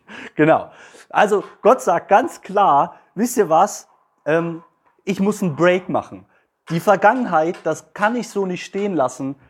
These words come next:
da muss, da muss noch mal was Neues her.“ Da muss was Neues her.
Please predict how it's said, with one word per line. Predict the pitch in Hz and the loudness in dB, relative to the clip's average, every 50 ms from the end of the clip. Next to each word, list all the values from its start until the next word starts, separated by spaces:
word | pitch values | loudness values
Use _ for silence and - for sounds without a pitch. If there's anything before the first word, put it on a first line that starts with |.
| _ _ | _ _
da | - 147 156 | -2 -2 0
muss, | 175 180 196 190 - - - | 2 0 0 -2 -4 -8 -2
da | - 165 | 0 0
muss | 165 175 190 185 185 | 0 0 -2 -2 -2
noch | 170 151 | -6 -2
mal | 156 160 151 | 0 -2 0
was | 147 147 143 - | 0 -2 -4 -4
Neues | 147 139 143 139 135 135 - | -4 -4 -2 -4 -4 -6 -8
her.“ | 107 98 98 107 120 _ _ _ _ _ | -10 -10 -10 -12 -16 _ _ _ _ _
Da | - 139 | -8 -6
muss | 165 196 190 - | -6 -6 -4 -6
was | 160 - - | -8 -8 -6
Neues | 151 151 156 160 156 147 - - | -4 -2 0 0 0 -2 -4 -6
her. | - 113 107 104 95 | -6 -6 -4 -6 -6